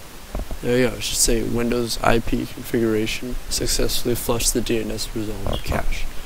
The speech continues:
Basically, um, since we changed our I P, you will, uh, the, the, your server cache thinks that we're still with another I P. So right now it's confused, but when you reset it,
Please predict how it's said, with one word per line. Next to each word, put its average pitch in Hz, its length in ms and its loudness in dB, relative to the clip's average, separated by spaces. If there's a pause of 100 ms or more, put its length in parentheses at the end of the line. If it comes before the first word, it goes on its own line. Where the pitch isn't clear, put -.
(520)
Basically, 120 680 2 (840)
um, 110 500 4 (1000)
since 147 260 6
we 160 120 12
changed 139 400 8
our 120 360 8
I 113 220 6
P, 123 400 2 (760)
you 117 140 2
will, 110 340 2 (460)
uh, 143 300 6 (1040)
the, 151 120 6
the, 131 400 4 (1400)
your 135 120 6
server 135 420 6
cache 160 500 12
thinks - 680 2
that 139 100 6
we're 127 80 8
still 127 260 4
with 120 200 8
another 107 340 4
I 104 160 2
P. - 260 0 (200)
So - 300 0
right 113 280 6
now 107 160 4
it's 107 160 -2
confused, 110 640 0
but 113 100 2
when 110 180 0
you 110 120 2
reset 110 400 4
it, 110 160 4